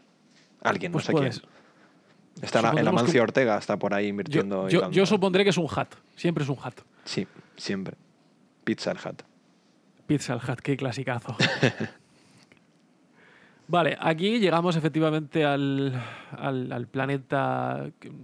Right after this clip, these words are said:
Speaker 2: creo que tiene nombre también, pero no estoy seguro.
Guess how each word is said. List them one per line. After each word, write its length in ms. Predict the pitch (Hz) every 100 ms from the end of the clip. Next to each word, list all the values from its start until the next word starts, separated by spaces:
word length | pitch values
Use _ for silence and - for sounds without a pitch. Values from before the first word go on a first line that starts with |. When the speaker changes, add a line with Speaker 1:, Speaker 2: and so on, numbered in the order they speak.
| 135 - - -
Speaker 2:
creo 140 | - 180
que 60 |
tiene 160 | 175 147
nombre 200 | 160 135
también, 260 | 135 156 -
pero 260 | 143 135 127
no 140 | 131
estoy 200 | - 135
seguro. 380 | - 135 185